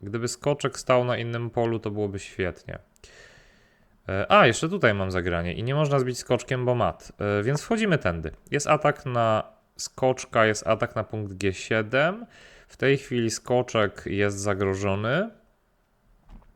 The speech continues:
I skoczek nie może zbić, bo wchodzi mat.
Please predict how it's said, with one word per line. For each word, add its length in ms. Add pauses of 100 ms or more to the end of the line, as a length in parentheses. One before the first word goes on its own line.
(220)
I 80
skoczek 400
nie 100
może 200
zbić, 240
bo 100
wchodzi 340
mat. 560